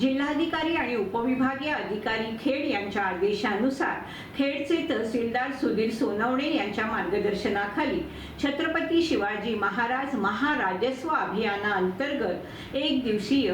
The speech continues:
विशेष शिबिराचं आयोजन करण्यात आलं होतं. या शिबिरामध्ये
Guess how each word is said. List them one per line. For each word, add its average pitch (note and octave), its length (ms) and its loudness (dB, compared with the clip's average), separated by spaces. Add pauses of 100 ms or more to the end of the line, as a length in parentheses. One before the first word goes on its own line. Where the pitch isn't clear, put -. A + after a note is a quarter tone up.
(140)
विशेष D4+ 420 2
शिबिराचं A#3+ 720 2
आयोजन G#3+ 520 2
करण्यात G#3 440 0
आलं F3+ 200 0
होतं. F3+ 380 -2 (420)
या B3 140 2 (100)
शिबिरामध्ये G3 720 2